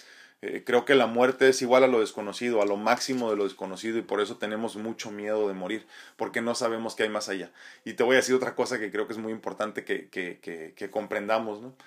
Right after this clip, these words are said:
Cuando sabes lo que hay más allá, eh, eh, y te toca irte, te arrepientes de no haberte ido antes, ¿eh? Porque te das cuenta de que la, lo que ahorita consideramos bello no se compara para nada con lo bello o con la paz que puedes sentir en el momento más pacífico aquí en esta vida.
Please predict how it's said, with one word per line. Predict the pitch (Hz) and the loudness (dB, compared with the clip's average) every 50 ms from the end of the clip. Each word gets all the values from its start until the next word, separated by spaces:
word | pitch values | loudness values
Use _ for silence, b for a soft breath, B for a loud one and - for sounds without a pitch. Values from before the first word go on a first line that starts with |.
| b b b b b b b b b b b - | b b b b b b b b b b b 6
Cuando | - 143 139 135 123 120 | 8 8 8 8 6 4
sabes | - 135 143 151 170 165 139 | 6 8 8 10 8 8 4
lo | 127 120 - | 2 0 2
que | 127 127 | 4 4
hay | 135 | 4
más | 139 143 139 143 | 4 4 2 2
allá, | 135 131 135 160 165 147 - - - | 0 2 2 4 2 2 2 -2 -4
eh, | 113 110 104 101 95 90 90 - 107 95 90 87 85 82 - - - _ | -2 0 0 0 0 0 -4 -6 -6 -8 -6 -6 -6 -8 -8 -10 -14 _
eh, | - | -16
y | 107 123 - | -16 -12 -6
te | 117 110 | -6 -2
toca | - 123 127 - - 139 | 0 0 2 8 8 8
irte, | 139 151 147 - - 147 | 10 8 6 2 0 -2
te | - - 117 | 0 2 0
arrepientes | 110 104 104 - - 117 117 117 127 110 | 0 0 0 -2 -4 -4 -2 -2 -4 -4
de | 110 110 | -4 -2
no | 113 | -2
haberte | 113 117 113 - - 120 | -2 -2 -2 -2 -2 -2
ido | 110 107 104 | -2 -2 -2
antes, | 107 98 - 95 - - | -4 -6 -12 -16 -18 -18
¿eh? | 123 _ _ _ | -20 _ _ _
Porque | - 113 101 - 104 | -4 -4 -4 -4 -6
te | 92 - 104 | -4 0 2
das | 101 107 107 - | 2 2 0 0
cuenta | - 120 113 110 - 120 117 | -2 -4 -4 0 2 2 2
de | 110 104 101 | 2 0 0
que | - 101 | -2 -2
la, | 104 101 101 104 - | -2 -2 -2 -2 -4
lo | - 101 107 104 - | -4 -4 -4 -4 -4
que | - 110 | -2 0
ahorita | 104 104 110 120 - - 160 165 | 0 0 0 -2 0 0 -2 0
consideramos | - 127 117 - - 107 104 101 101 107 117 127 135 123 120 | 0 -4 -4 -4 -4 -4 -2 0 0 0 0 -2 -2 2 4
bello | 139 156 156 147 131 120 | 4 4 6 4 2 0
no | 120 120 120 120 120 | 0 -4 -4 -4 -4
se | - - 135 131 - | -2 -4 -6 -6 -4
compara | - 107 101 95 - 110 120 120 - - | -6 -6 -4 2 4 4 4 4 4 2
para | 117 101 95 92 | 0 0 0 0
nada | 92 95 101 110 113 117 120 - | -2 0 2 2 2 2 2 0
con | 101 98 95 92 | -4 -6 -4 -4
lo | 92 90 | -4 0
bello | 98 107 117 117 117 110 | 0 0 0 2 2 0
o | 101 - | 0 0
con | 98 95 | -2 -4
la | 92 90 - | -4 -4 0
paz | - 104 101 - | 0 -2 -2 -2
que | - 104 | -8 -8
puedes | - - 107 110 104 | -2 0 0 0 0
sentir | 101 95 90 - 104 | -4 -10 -8 -6 -6
en | 104 104 | -6 -6
el | 101 98 | -6 -8
momento | 92 92 90 95 95 92 101 | -8 -8 -8 -10 -8 -8 -6
más | 101 98 98 - | -6 -6 -6 -4
pacífico | - 101 - 98 101 - 104 95 - 82 | -4 -4 -4 -6 -10 -12 -12 -12 -12 -12
aquí | - - | -10 -10
en | 90 90 | -12 -12
esta | 90 - - 92 | -12 -12 -10 -10
vida. | 82 82 82 82 | -10 -12 -14 -18